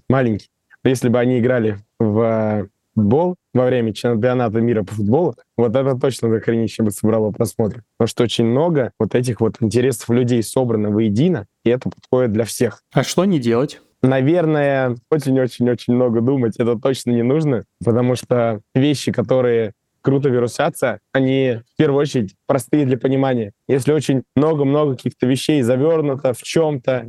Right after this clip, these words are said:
Speaker 1: и, э, человек долго будет в этом разбираться и в итоге не поймёт, скорее всего, там труднее будет. Но если вдруг ты захочешь очень сильно переборщить,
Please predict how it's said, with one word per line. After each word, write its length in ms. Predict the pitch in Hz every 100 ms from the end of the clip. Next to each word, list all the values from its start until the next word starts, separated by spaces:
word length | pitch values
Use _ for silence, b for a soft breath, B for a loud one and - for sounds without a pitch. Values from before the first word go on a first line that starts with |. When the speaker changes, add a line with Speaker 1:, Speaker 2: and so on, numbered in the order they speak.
| -
Speaker 1:
и, 360 | 135 139 135 131
э, 300 | 127 123 120 -
человек 300 | 147 143 135
долго 260 | 165 143
будет 320 | 135 143 131
в 20 | 131
этом 240 | 131 131
разбираться 720 | 123 127 143 151 - 120 104
и 80 | 127
в 80 | 131
итоге 260 | 139 135 131
не 100 | 120
поймёт, 360 | 131 139 165 - _
скорее 220 | 139 139
всего, 260 | 131 131 123
там 160 | 107 98
труднее 340 | 131 127 120
будет. 240 | 101 95 - -
Но 80 | 135
если 480 | 135 151 - 110 - _ _
вдруг 300 | 113 139 131
ты 80 | 120
захочешь 560 | 113 143 147 113 - _ _ _ -
очень 340 | 196 - 127
сильно 320 | - 143 123
переборщить, 720 | 95 110 107 117 107 196 185